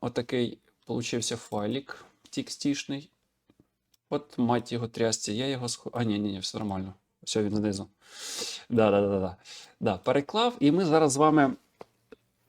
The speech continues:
я думаю, бистренько подивимося, так як ми з вами всі граємо в Days, ми знаємо, що там, як там, ми будемо це в уяві уявляти, бо, е, не було часу в мене зайти на експериментальну версію Days і от там прям очима побачити, як воно.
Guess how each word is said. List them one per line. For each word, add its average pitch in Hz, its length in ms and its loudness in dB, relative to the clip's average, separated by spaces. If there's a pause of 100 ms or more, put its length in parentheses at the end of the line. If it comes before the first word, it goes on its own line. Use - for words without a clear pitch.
я 135 140 6
думаю, 135 300 8
бистренько 170 600 4
подивимося, 143 600 6
так 135 140 6
як 135 140 6
ми 139 100 4
з 123 60 2
вами 127 260 8
всі 131 320 6
граємо 127 340 6
в 127 60 -2
Days, 190 360 2
ми 139 100 8
знаємо, 135 320 4
що 175 360 4
там, 143 240 6
як 160 340 0
там, 139 200 4
ми 139 120 8
будемо 139 260 8
це 135 160 8
в 120 120 4
уяві 131 420 10
уявляти, 147 680 2
бо, 147 300 6 (460)
е, 123 200 6
не 147 120 12
було 170 240 8
часу 147 420 2
в 123 60 2
мене 127 680 6
зайти 135 340 6
на 131 80 4
експериментальну 123 760 4
версію 135 400 4
Days 170 600 2
і 123 380 6
от 113 320 0
там 120 180 4
прям 120 240 2
очима 127 420 4
побачити, 131 640 2
як 117 260 0
воно. 170 340 0